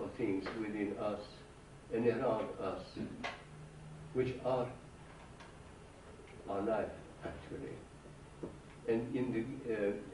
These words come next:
and if you turn to the saints, who are becoming aware of God in an intense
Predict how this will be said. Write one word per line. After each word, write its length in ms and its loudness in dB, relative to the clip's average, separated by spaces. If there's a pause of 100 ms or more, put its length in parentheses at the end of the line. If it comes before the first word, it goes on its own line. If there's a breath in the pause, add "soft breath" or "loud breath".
(160)
and 120 8 (320)
if 220 6
you 200 4
turn 340 6 (640)
to 100 4
the 140 2 (140)
saints, 400 4 (640)
who 80 6
are 140 10
becoming 580 4
aware 440 8
of 200 2
God 260 8 (180)
in 140 4
an 140 4 (500)
intense 580 2